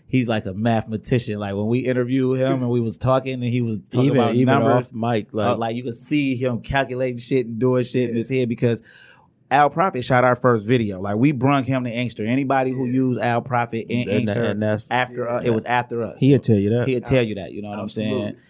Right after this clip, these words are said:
Speaker 1: And Al Prophet, he a good dude. I like everything he doing, man. I
Speaker 3: Yeah.
Speaker 1: like everything he
Speaker 3: So,
Speaker 1: doing.
Speaker 3: Al Prophet, um, is my daughter's godfather.
Speaker 2: Yeah.
Speaker 1: Straight up?
Speaker 3: Yeah,
Speaker 2: Your,
Speaker 3: yeah,
Speaker 2: your
Speaker 3: yeah.
Speaker 2: oldest or your
Speaker 3: My,
Speaker 2: recent?
Speaker 3: uh,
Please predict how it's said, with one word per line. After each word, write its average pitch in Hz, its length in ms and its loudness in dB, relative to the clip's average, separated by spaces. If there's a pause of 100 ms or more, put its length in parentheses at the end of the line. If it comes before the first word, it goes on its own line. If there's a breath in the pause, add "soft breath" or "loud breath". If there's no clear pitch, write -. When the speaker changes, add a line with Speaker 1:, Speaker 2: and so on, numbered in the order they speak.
(120 soft breath)
Speaker 1:
And 98 160 -6
Al 113 180 0
Prophet, 131 340 0
he 139 120 -2
a 143 80 0
good 127 240 0
dude. 143 200 2
I 127 60 2
like 135 240 0
everything 131 440 -4
he 123 120 -6
doing, 107 320 -4
man. 92 240 -8
I 120 60 -2
Speaker 3:
Yeah. 113 60 0
Speaker 1:
like 101 120 -2
everything 104 460 -6
he 95 80 -8
Speaker 3:
So, 95 100 -4 (220)
Speaker 1:
doing. 110 60 -8 (180)
Speaker 3:
Al 131 180 0
Prophet, 160 520 -2 (140)
um, 131 520 -4
is 113 100 -6
my 127 160 -4
daughter's 120 420 -4
godfather. 110 800 -6 (160)
Speaker 2:
Yeah. 117 140 0
Speaker 1:
Straight 110 200 2
up? 123 220 0
Speaker 3:
Yeah, 117 140 -4 (140)
Speaker 2:
Your, 110 120 4
Speaker 3:
yeah, 117 140 0
Speaker 2:
your 117 140 4
Speaker 3:
yeah. 110 120 0
Speaker 2:
oldest 131 260 4
or 110 100 0
your 95 340 -4 (100)
Speaker 3:
My, 131 200 0
Speaker 2:
recent? 107 200 -2
Speaker 3:
uh, 123 360 -6